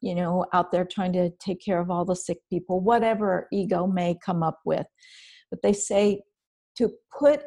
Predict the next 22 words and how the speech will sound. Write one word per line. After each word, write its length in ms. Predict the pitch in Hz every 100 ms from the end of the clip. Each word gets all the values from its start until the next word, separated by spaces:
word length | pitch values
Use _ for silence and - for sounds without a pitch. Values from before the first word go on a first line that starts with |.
| -
energy 800 | 226 226 247 226 240 247 247 247 _ _ 208
into 400 | 220 214 - 220
the 140 | 233
transformation 1300 | 233 226 214 196 - 180 175 170 175 - 247 262 262 _ _ _ _ 196
and 200 | 196 185
to 260 | - 185 175
do 340 | 208 190 190
that 240 | 202 -
just 240 | 196 180 -
with 260 | 165 - _
prayer, 380 | 262 254 247 233
intention, 760 | 185 170 - 240 233 226 208
visualization, 1120 | 202 202 202 190 180 202 214 - - 214 220 214 - _ -
it 140 | 226 - 196
really 760 | 202 214 247 262 254 247 240
makes 580 | 214 214 226 214 - -
a 60 | 214
huge 560 | 214 - 226 220 208 -
difference. 720 | 226 240 - - - - - _ _ _ _
It 40 | -
really 180 | - -
does. 380 | - - -